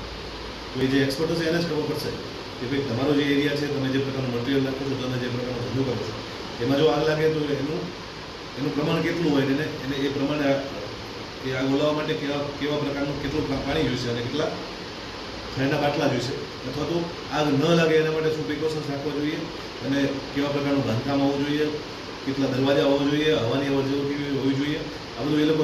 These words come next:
ચેક કરી શકે, તમે જાતે કરી શકો નહીં. એટલા માટે ફાયર એન ઓ સી ની જરૂર છે. તમે તમારી જાતે પાંચ બાટલા, પંદર બાટલા, વીસ બાટલા લાવીને મૂકી દેશો, એનાથી કોઈ ફરક નહીં પડે.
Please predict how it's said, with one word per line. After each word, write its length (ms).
ચેક 160
કરી 180
શકે, 160
તમે 160
જાતે 220
કરી 200
શકો 180
નહીં. 180
એટલા 260
માટે 160
ફાયર 240
એન 100
ઓ 40
સી 140
ની 100
જરૂર 200
છે. 120
તમે 240
તમારી 280
જાતે 180
પાંચ 260
બાટલા, 260
પંદર 240
બાટલા, 260
વીસ 140
બાટલા 240
લાવીને 240
મૂકી 200
દેશો, 200
એનાથી 280
કોઈ 160
ફરક 140
નહીં 160
પડે. 180